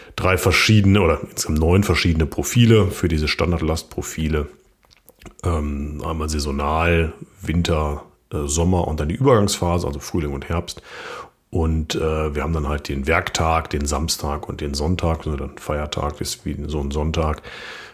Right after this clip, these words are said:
äh, die sich dann ähneln. Und aus diesen drei mal drei kann man also dann so neun Standardlastprofile erzeugen für Haushalte, für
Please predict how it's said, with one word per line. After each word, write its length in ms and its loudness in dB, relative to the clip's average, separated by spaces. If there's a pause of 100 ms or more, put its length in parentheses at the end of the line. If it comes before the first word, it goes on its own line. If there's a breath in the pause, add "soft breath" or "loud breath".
(140 loud breath)
äh, 200 -2
die 160 -2
sich 160 -2
dann 200 -2
ähneln. 680 2
Und 500 -6
aus 160 -4
diesen 400 -2
drei 260 0
mal 200 0
drei 320 -2
kann 160 -6
man 120 -4
also 100 -4
dann 140 -4
so 80 -4
neun 380 0
Standardlastprofile 920 -4
erzeugen 400 -4
für 220 0
Haushalte, 640 -2
für 760 2